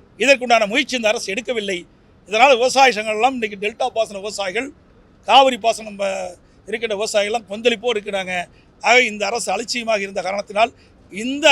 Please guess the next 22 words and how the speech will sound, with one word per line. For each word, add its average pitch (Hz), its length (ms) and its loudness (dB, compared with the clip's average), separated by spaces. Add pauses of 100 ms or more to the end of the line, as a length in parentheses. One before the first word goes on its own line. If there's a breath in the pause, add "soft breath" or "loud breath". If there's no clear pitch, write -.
(260)
அரசுடைய 247 460 -2
கவனத்துக்கு 226 380 -2
மட்டுமல்ல, 208 320 -2 (420 soft breath)
தமிழ்நாட்டுடைய 277 640 2
கலனை, 240 280 -2 (260)
நலனை 233 220 -4
கருது, 202 280 -8
விவசாயியுடைய 254 420 0
நலனை 220 260 -8
கருது, 196 240 -6 (340 soft breath)
பொதுமக்களுடைய 254 560 2
கருது, 214 260 -6 (360 soft breath)
அனைத்து 240 240 -4
இந்திய 247 180 0
அண்ணா 247 180 2
திராவிட 220 280 0
முன்னேற்ற 226 260 -6
கழகம் 214 220 -8
பிரதான 285 340 4
எதிர்க்கட்சி 226 340 -10
என்ற 190 160 -6
முறையில 220 300 2